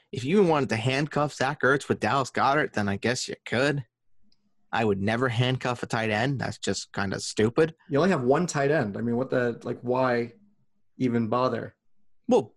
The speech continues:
Speaker 1: I mean, that's exactly it. Bottom line is if you're taking one of those top three tight ends, your odds are you're taking him in the second or the third round.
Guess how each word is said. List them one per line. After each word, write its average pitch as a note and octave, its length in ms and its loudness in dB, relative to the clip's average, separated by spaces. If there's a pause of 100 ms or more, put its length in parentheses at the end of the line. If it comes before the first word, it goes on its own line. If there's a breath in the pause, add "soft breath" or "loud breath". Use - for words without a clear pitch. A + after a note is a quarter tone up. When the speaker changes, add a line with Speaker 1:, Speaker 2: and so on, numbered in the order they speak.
(140)
Speaker 1:
I - 140 2
mean, D#2+ 300 0
that's G3+ 240 0
exactly D3 500 2
it. C#3 220 0
Bottom D#3 280 2
line A2+ 360 2
is G2 180 0
if F#2+ 160 -2
you're C#3+ 100 4
taking C3 520 0
one A#2+ 140 2
of A2 40 -2
those G#2 160 0
top - 340 -6
three B2 200 0
tight A#2 260 -2
ends, C3+ 380 0
your A#2+ 120 2
odds C3+ 300 0
are C#3 140 2
you're - 80 -2
taking C3+ 320 0
him G#2 80 0
in G2 40 -2
the G2 60 -4
second C3+ 320 -2
or G2+ 80 0
the F#2 60 -4
third A#2 360 -2
round. A2+ 440 0